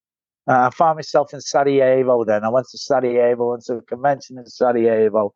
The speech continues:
and I had a spiritual experience there. I realized just how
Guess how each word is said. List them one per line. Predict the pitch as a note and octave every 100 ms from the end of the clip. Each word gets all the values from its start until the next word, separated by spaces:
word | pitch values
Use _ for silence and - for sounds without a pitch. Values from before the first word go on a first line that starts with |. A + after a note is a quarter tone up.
| - - - A#2
and | A#2+
I |
had | A#2+
a | G#2
spiritual | - C3 B2 A2+ B2+ A2+
experience | A2 - A#2 A#2 A#2 A#2 -
there. | A2+
I | A#2+
realized | A#2 C#3+ D3+ D3 B2+ B2 _ _ _ _
just | D3 -
how | C3+